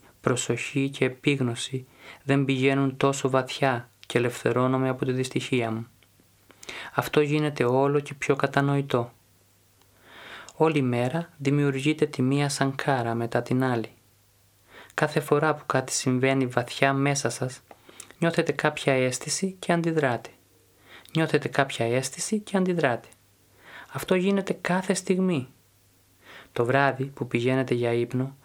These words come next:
προσπαθείτε να θυμηθείτε πόσες σανκάρας δημιουργήσατε όλη την μέρα. Αμέτρητες σανκάρας. Δεν μπορείτε να τις θυμηθείτε όλες.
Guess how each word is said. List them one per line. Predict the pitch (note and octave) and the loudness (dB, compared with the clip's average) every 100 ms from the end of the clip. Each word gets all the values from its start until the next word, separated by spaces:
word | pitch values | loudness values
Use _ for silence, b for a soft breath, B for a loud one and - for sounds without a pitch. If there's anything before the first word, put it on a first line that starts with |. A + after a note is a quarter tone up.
| B - | B -8
προσπαθείτε | D3 - D3 C#3+ F#3+ E3+ | -8 -2 0 2 0 2
να | D3 | 0
θυμηθείτε | D3 D3 C#3+ - E3+ - B2+ C3 B _ - | 0 0 0 0 0 2 -2 -4 B _ 2
πόσες | F3+ G3+ - C#3+ | 2 2 0 0
σανκάρας | C3+ B2 B2+ C3 B2+ B2 - B B - | 0 0 2 2 2 -2 -4 B B -2
δημιουργήσατε | C#3 C3 B2+ A#2+ C#3 C#3+ E3+ F#3 F3+ | 2 2 2 0 0 0 0 0 -2
όλη | - C#3 D3 | 0 0 0
την | C#3+ | -2
μέρα. | C#3+ C#3 A#2+ A#2 - _ _ - - B B B - | 0 0 0 -4 -10 _ _ -20 -20 B B B -4
Αμέτρητες | D3 D#3+ G3+ G3+ C#3+ C3+ B2+ | 0 2 2 2 0 -4 -4
σανκάρας. | B2+ A2+ - A#2 A#2 - - - _ B B B B | -2 -2 -4 -4 -4 -8 -20 -20 _ B B B B
Δεν | D#3+ D#3+ | 0 4
μπορείτε | D3 D3 E3+ F3 | 4 4 2 2
να | C#3+ | 2
τις | C3 B2+ | 0 -4
θυμηθείτε | - A#2 A#2 - A#2 - | -2 -2 -2 -2 -2 -2
όλες. | A#2 A2+ A2+ - | -2 -2 -4 -10